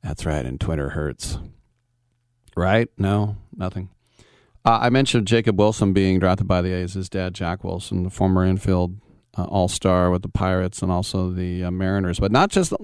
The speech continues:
the only, uh, family bloodlines. Uh, I was talking yesterday with Nick Turturro about George Lombard. And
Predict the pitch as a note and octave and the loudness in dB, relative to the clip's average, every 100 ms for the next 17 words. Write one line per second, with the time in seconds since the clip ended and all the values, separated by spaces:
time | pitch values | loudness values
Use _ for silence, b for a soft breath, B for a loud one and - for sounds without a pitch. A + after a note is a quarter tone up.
0 | - B2 A#2+ B2+ A#2 G2+ F#2+ F#2+ - A2+ | -2 2 4 4 4 4 4 2 2 0
1 | A2+ G#2+ G2+ G#2+ G#2 G#2+ G#2 A2 A#2 A2 | 2 0 0 2 2 4 4 4 2 -2
2 | - _ _ _ _ _ _ _ _ _ | -10 _ _ _ _ _ _ _ _ _
3 | _ _ _ _ F2+ F2 F#2+ - A#2+ A#2 | _ _ _ _ -6 -4 -4 2 4 4
4 | A2 A2 - G#2+ G2+ A2 - - - A3 | 4 2 4 2 4 0 0 -2 2 4
5 | G#3+ G#2+ F#2+ G#2 G#2 A2+ B2 A#2 A2+ C#3 | 4 4 4 2 2 0 0 0 2 2
6 | E3+ F#2+ E2+ D#2+ F#2 - _ _ _ _ | 2 0 0 -6 -14 -20 _ _ _ _
7 | _ G#2 G2 F#2+ F2+ | _ -6 -4 -4 -8